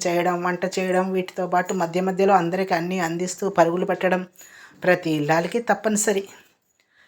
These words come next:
ఇంకా విచిత్రం ఏమిటంటే, అందరికీ అన్నీ వేడివేడిగా చేసి అందించే ఇల్లాలకి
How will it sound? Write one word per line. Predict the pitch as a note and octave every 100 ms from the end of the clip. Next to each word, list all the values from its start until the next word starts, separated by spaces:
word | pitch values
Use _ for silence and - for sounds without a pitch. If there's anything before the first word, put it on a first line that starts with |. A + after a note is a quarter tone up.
| _ _
ఇంకా | A3 C4+ F4 F4+
విచిత్రం | E4+ E4+ F4 E4
ఏమిటంటే, | C#4 C4 C4 A3+ G3+ F#3+ G#3 A3+ - - -
అందరికీ | F3 G#3 D4 D#4 E4+
అన్నీ | D4 C#4+ D4
వేడివేడిగా | C4 C4 C4+ C4+ C4+
చేసి | C4+ C4 B3 C4
అందించే | A#3+ A3+ A#3 A3+ A3+
ఇల్లాలకి | F#3 F#3+ G#3+ G#3 F#3 F3+ G3